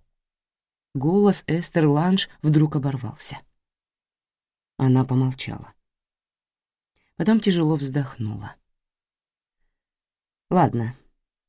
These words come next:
я сделаю пару звонков, миссис Банкале,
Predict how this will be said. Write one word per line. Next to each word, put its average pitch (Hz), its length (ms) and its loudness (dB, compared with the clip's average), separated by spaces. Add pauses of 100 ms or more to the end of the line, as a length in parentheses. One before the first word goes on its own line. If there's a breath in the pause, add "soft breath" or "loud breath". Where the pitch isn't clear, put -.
(140)
я 196 220 6
сделаю 117 500 0
пару 120 340 -2
звонков, 131 600 -2
миссис 113 360 -2
Банкале, 107 520 -4